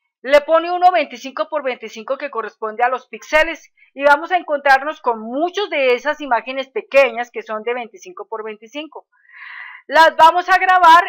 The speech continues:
y pues si las queremos reformar un poco, entonces las vamos a editar en el Paintbrush, que es una aplicación sencilla que viene con Windows. Entonces abrimos Paintbrush, cargamos allá la opción de esa imagen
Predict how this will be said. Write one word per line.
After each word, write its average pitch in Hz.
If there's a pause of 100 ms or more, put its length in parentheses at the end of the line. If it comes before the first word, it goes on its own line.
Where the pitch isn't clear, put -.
y 302
pues 269
si 240
las 233
queremos 269
reformar 294
un 277
poco, 277
entonces 240
las 262
vamos 214
a 240
editar 233 (640)
en 220
el 202
Paintbrush, 240
que 294 (160)
es -
una 370
aplicación 240
sencilla 285
que 277
viene 208
con 196
Windows. 196 (260)
Entonces 320
abrimos 226
Paintbrush, 277
cargamos 233
allá 226 (460)
la 208
opción 247 (540)
de 214
esa 214
imagen 277